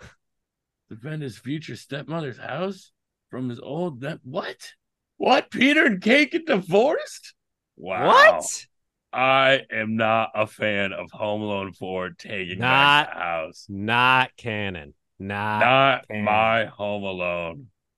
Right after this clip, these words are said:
Speaker 1: Wow. That was a T V film. This, and John Hughes, I think he wrote the third one as well. So
Speaker 2: The third one is the borderline on the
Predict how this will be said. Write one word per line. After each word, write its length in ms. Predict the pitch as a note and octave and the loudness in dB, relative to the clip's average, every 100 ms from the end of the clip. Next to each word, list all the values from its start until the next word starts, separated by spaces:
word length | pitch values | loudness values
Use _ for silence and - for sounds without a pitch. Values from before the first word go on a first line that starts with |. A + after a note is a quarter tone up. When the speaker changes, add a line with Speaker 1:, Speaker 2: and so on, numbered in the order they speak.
| _ | _
Speaker 1:
Wow. 880 | - F#2 G2 G2 F#2 E2 D#2 D2+ B2 _ _ _ _ A2 | -12 -6 -2 0 -2 -2 -4 -8 -12 _ _ _ _ 0
That 180 | A#2+ | 2
was 180 | D3 E3 | 2 0
a 60 | D#3+ | -4
T 340 | - B2+ B2 | -2 0 2
V 200 | A2 G#2+ | 0 -4
film. 440 | - G2 E2 D#2+ - _ _ _ _ _ _ _ _ F#2+ | -6 -8 -8 -10 -18 _ _ _ _ _ _ _ _ -10
This, 240 | F#2 _ _ | -10 _ _
and 520 | A2 A#2 A2+ A2 G2 F2+ _ _ _ _ - | -2 0 0 0 -6 -14 _ _ _ _ -8
John 380 | A2+ A#2+ D#3+ | -4 0 0
Hughes, 580 | F3 F#3 A3+ C3 A#2 - _ _ _ _ _ _ | 0 -2 0 -2 -4 -12 _ _ _ _ _ _
I 100 | - | -14
think 320 | A2+ - D3 D#3 | -14 -14 -14 -14
he 180 | D3 | -14
wrote 480 | D3 G#2 A2+ B2 - _ _ _ _ _ _ _ _ | -12 -8 -4 -4 -6 _ _ _ _ _ _ _ _
the 160 | G#2 - - | -20 -12 -6
third 240 | B2+ E3 | -4 -4
one 180 | A2 G2 | -4 -8
as 140 | E2+ | -10
well. 400 | G2 E3 B2 - _ _ | -8 -8 -10 -14 _ _
So 360 | - F2+ E2 - _ _ _ - | -6 -6 -6 -14 _ _ _ -20
Speaker 2:
The 80 | A#2 | -12
third 280 | B3+ C#4+ D4 | -8 -8 -6
one 260 | C#4 B3+ | -4 -4
is 160 | A#3 E3 | -4 -6
the 100 | E3+ | -10
borderline 800 | A#2 A#2+ A#2+ A2+ G2+ F2+ E2 D#2 | -6 0 0 0 -4 -8 -10 -12
on 120 | |
the 80 | D#2 | -16